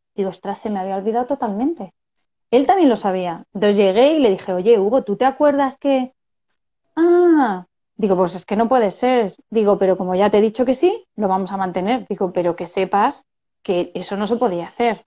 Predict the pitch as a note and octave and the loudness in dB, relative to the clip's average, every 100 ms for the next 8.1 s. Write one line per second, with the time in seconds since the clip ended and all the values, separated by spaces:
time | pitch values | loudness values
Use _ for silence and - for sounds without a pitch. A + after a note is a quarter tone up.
0 | - A#3 A3+ G3+ G3 F#3 F#3+ _ - F#3+ | -10 -4 -2 -2 -4 -6 -12 _ -8 -2
1 | G3 F#3 G#3+ G3+ G3+ B3 F4+ E4+ G#3 A3 | -2 0 0 0 2 4 4 4 2 4
2 | A3+ A#3 A#3 A#3+ A#3 A#3+ A#3+ A#3+ A#3+ A#3+ | 4 2 2 2 4 4 2 2 4 2
3 | A#3+ B3+ C4+ - D4 G4+ - - G#3+ G3 | 2 0 0 2 2 2 -6 -6 -2 -2
4 | - G3+ - A3 A#3+ A3+ B3+ A#3+ F3+ A3+ | -2 -6 0 0 0 -2 -2 -2 0 0
5 | A3+ _ _ _ _ _ _ - G#3 G#3 | -2 _ _ _ _ _ _ -6 -4 -2
6 | G3 G3 F3 _ - - F#3 G#3 G3 F#3+ | -6 -12 -16 _ -10 -6 -2 -2 -2 -6
7 | G3 F#3 F3+ E3+ A#3+ C4+ - G3+ G#3+ - | -8 -8 -10 -6 -6 -6 -10 -12 -12 -14